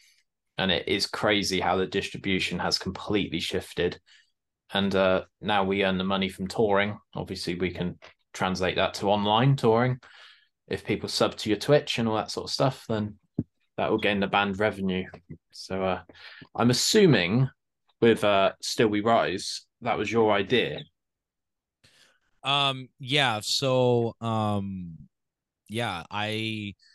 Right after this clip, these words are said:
Speaker 2: it was one of those things where, um, like, I've been doing the same thing over and over where, like, I've been playing in these bands that we just play locally.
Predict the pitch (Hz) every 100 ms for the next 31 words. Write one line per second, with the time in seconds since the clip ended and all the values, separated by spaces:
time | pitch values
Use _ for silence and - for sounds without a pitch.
0 | _ _ _ _ _ 131 123 110 127 151
1 | 160 156 123 - 160 151 135 123 - 113
2 | 113 110 110 107 101 92 _ 98 98 95
3 | 92 92 90 82 _ _ _ _ _ _
4 | _ - 117 110 104 - _ _ _ -
5 | 135 135 170 139 139 127 113 - 135 131
6 | 131 139 120 123 123 110 120 135 143 127
7 | 110 104 95 92 _ _ _ _ _ -
8 | 101 98 - _ - 107 98 - 120 113
9 | 123 120 117 107 104 101 98 104 90 113
10 | 117 117 113 95 104 95 92 87 95 104
11 | 98 104 95 - - - - 123 113 117
12 | 156 160 165 165 160